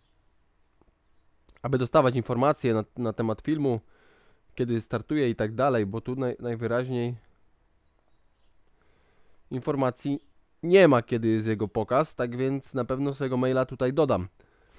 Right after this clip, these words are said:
żeby być na bieżąco. Jestem bardzo ciekaw tego dokumentu, ale nie przedłużając, idziemy dalej. Dokument The Highest of Stakes. Nawet strona jest the highest of stakes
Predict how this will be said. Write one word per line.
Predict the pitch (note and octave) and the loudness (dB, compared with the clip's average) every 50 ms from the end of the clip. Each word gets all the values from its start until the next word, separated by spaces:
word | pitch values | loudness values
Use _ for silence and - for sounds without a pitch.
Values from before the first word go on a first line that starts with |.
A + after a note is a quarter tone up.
| - - - - - - - - - - _ - _ _ _ _ _ _ _ _ _ _ _ _ - _ _ _ _ | -20 -20 -20 -20 -20 -20 -20 -20 -20 -20 _ -20 _ _ _ _ _ _ _ _ _ _ _ _ -20 _ _ _ _
żeby | A2+ G#2+ B2 B2+ C3+ A#2+ | -10 -8 -4 -4 -2 -2
być | A2+ B2 A#2 | -2 0 0
na | C3 B2 | 0 0
bieżąco. | B2 C#3+ C3+ D3+ D3+ C#3+ B2+ - - F2+ F2+ - - - _ | 2 2 4 4 4 4 2 0 -2 -6 -6 -8 -12 -12 _
Jestem | C3 A#2+ - A#2+ A#2+ | -8 -4 -2 2 2
bardzo | B2+ B2 B2 B2 | 2 2 2 0
ciekaw | - C3 A#2 A2+ | -2 -2 -2 0
tego | B2 A#2 A2 | 0 -2 -2
dokumentu, | A2 G2+ - A#2 A2+ A2 - E3 F3+ F3+ C#3 - - _ _ _ _ _ _ _ _ _ _ _ _ _ _ _ - | -2 -4 -4 -2 -2 -2 0 2 0 0 0 -4 -12 _ _ _ _ _ _ _ _ _ _ _ _ _ _ _ 0
ale | - F3 G#3 G3+ F#3 D#3+ - | 4 6 8 8 8 6 6
nie | E3+ E3+ E3+ | 4 2 4
przedłużając, | D#3 E3 D3+ D3 D3+ D#3+ E3 D#3+ D3+ - - | 4 4 4 8 8 10 10 8 8 4 0
idziemy | D3+ C3 C#3 C3+ C#3+ D3 | 0 2 4 4 6 6
dalej. | D#3+ D3 B2+ G#2 F2 F#2 A2 B2+ | 8 6 6 6 2 -2 -4 -8
Dokument | C#3 D#3 - F3 E3+ D#3+ D3+ C#3 B2+ A#2+ | -6 -4 0 2 2 2 2 0 0 0
The | B2+ A#2+ | -2 0
Highest | A#2 D#3+ F3+ F#3 D#3+ - - E3+ D#3 D3+ - - _ | 2 2 2 2 2 0 0 0 0 0 0 -4 _
of | - B2+ B2 - - | -2 -2 -2 -4 -8
Stakes. | - - - - D3 C3+ A#2 - - - - - - | -16 -8 -2 2 4 4 2 2 -4 -12 -16 -12 -8
Nawet | A#2 A2+ G#2+ A2 - | -6 -6 -6 -6 -6
strona | - - D3+ D3 C#3 | -6 -4 -2 0 0
jest | B2+ B2 - - - A#2+ - - C#3 A#2+ | -2 -2 -6 -12 -20 -20 -20 -18 -10 -8
the | - | -4
highest | A#2 C#3+ C#3+ D3 - - D3+ C#3 C#3 - - - - | 0 0 0 0 0 -2 -2 -2 -2 -2 -6 -12 -8
of | C3+ B2 A2+ - | -6 -6 -6 -6
stakes | - - - C#3+ C#3+ C#3+ C3 - - - - - - - - - | -12 -6 -2 0 2 2 0 -2 -8 -18 -18 -16 -18 -18 -20 -20